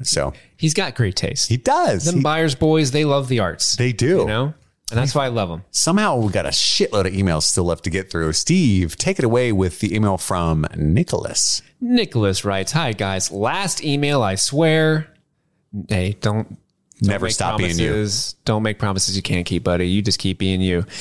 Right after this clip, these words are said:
Speaker 2: He writes, "I just had a couple things I thought might be worth talking about regarding those final two episodes. Number one, Steve Harrington was carrying an axe into the Creel house, wasn't he? Why on earth didn't he use it to chop Vecna slash Henry slash One's head off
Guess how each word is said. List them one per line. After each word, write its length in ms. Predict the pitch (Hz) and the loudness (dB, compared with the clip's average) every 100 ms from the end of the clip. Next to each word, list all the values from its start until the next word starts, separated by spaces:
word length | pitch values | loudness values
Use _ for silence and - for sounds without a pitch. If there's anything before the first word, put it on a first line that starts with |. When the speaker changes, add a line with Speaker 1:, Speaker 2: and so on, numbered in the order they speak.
| - - - - | -6 -4 -4 -4
Speaker 2:
He 160 | - 127 | -4 -2
writes, 300 | 127 120 120 - | 0 0 -2 -2
"I 320 | 170 185 190 | -2 0 0
just 340 | - 165 180 | 2 2 2
had 160 | 151 113 | 0 -2
a 60 | |
couple 260 | - 175 196 | -2 0 0
things 320 | - 123 123 | 2 0 0
I 120 | 113 117 | -2 -2
thought 300 | 113 101 101 | -2 -2 -2
might 260 | 101 120 | -2 -2
be 140 | 117 113 | 0 0
worth 340 | 101 98 - | 2 0 0
talking 400 | - 165 202 120 | -2 -2 -2 -4
about 240 | 110 95 92 | -4 -4 -4
regarding 420 | 95 95 95 95 | -2 -2 -2 -2
those 160 | 87 | -2
final 380 | - - 147 156 | -2 -4 -2 -2
two 220 | 151 113 | 0 0
episodes. 520 | 107 - - 73 - - | 0 -2 -4 -4 -4 -2
Number 220 | 220 220 | 0 2
one, 260 | 127 - - - - | 2 -2 -8 -16 -10
Steve 300 | - - 226 | -4 -2 2
Harrington 460 | 175 185 180 190 190 | 2 2 0 0 2
was 160 | 123 - | 0 0
carrying 460 | - 135 165 170 | 0 2 2 2
an 120 | 120 - | 0 -2
axe 340 | 170 185 - - | -4 -4 -4 -4
into 220 | 113 104 | -2 -4
the 80 | 113 | -2
Creel 260 | - 240 | 0 2
house, 260 | 110 90 - | 2 -2 -2
wasn't 280 | 110 180 233 | -2 2 2
he? 200 | 285 - - - - - | 2 -2 -14 -14 -14 -2
Why 200 | 151 214 | 0 0
on 80 | 226 | -2
earth 280 | 147 170 - | 0 0 2
didn't 220 | 160 156 | 0 0
he 80 | 160 | 0
use 260 | 117 117 | 2 0
it 100 | 143 | 0
to 100 | 143 | -2
chop 380 | - 123 127 113 | -2 -4 -4 -4
Vecna 440 | 117 131 127 120 | -4 -2 -2 -2
slash 320 | - 107 110 - | -2 -2 -4 -4
Henry 220 | 104 107 | -4 -4
slash 380 | - 98 107 - | -2 -2 -4 -2
One's 280 | 98 104 | -2 -2
head 160 | - 120 | -2 0
off 220 | 95 92 | 0 -2